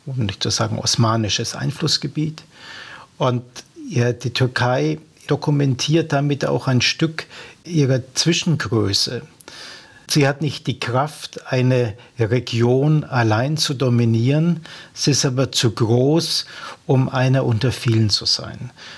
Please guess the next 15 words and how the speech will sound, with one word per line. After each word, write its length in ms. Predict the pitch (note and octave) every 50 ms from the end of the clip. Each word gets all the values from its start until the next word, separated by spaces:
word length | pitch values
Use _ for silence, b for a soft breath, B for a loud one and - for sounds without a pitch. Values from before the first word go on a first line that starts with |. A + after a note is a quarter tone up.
| B B B _ _ _
Ähm, 340 | - - - - - - - -
in 200 | - - B2+ A#2+
den 140 | A2 A#2+ A#2
neunziger 440 | B2 C3 C#3 D#3 D3+ - D3+ B2 C#3
Jahren 380 | B2+ B2+ C3 B2+ B2+ C3 B2 A2
war 120 | A2+ A2+ A#2
ja 140 | B2 B2 B2
der 180 | A2 - A#2+
Versuch 600 | - - - A#2+ - - - D#3+ D#3+ D#3 D#3 - -
der 220 | - B2 B2 A#2
Türkei, 720 | - - C3+ B2 - - - B2+ A#2 A#2+ C3 C3+ C#3 B2 C3 B B B B B B B B _
ja, 140 | B2+ B2 -
ein, 420 | B2 B2 A#2+ A#2 A#2+ A2+ A2 A#2
äh, 320 | C#3+ D3+ B2 A#2 A2+ A2+ A2 G2+ - B B B B B B _
äh, 160 | A#2+ A#2+ A#2